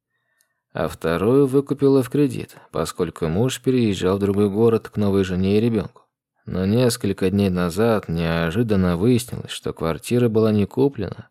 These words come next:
а подарена Вячеславу Бурмистрову его отцом до свадьбы,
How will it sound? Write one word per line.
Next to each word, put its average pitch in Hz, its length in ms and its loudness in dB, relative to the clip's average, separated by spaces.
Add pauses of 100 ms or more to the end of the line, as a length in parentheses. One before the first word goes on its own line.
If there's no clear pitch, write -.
а 78 140 -10
подарена 90 580 0
Вячеславу 90 760 -4
Бурмистрову 98 840 -2
его 110 240 2
отцом 104 400 0
до 113 120 2
свадьбы, 113 500 -4